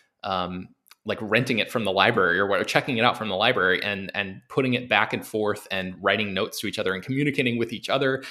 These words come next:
And there's all these, like, intertwined mysteries and everything. And it's very, like, J J Abrams in that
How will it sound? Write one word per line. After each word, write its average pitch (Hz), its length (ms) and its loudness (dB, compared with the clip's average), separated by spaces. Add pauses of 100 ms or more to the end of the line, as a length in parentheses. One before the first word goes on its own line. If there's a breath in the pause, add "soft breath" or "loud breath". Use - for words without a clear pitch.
(160 loud breath)
And 104 360 -2
there's 117 220 -2
all 139 160 4
these, 117 200 -2
like, 82 300 -6
intertwined 127 640 -2
mysteries 131 500 -2
and 127 80 -4
everything. 117 500 -2
And 101 120 -2
it's - 180 -8
very, 113 360 2
like, 98 240 -8
J 104 120 0
J 95 120 0
Abrams 101 420 -2
in 98 140 -6
that 98 160 0